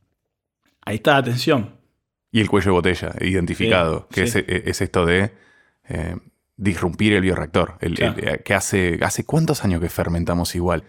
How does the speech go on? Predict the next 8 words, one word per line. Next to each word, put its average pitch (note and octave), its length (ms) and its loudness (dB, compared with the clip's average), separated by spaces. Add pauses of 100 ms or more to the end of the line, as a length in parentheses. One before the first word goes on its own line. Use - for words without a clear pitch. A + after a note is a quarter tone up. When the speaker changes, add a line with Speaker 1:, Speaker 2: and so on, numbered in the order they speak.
(160)
Speaker 2:
Los F2 260 -4
egipcios - 460 -2
fermentaban F2 600 -2
en F2 120 0
bateas C#3 540 2 (360)
y, - 160 -8
Speaker 1:
Sí. E2 100 -4 (140)
Speaker 2:
y F2 320 -4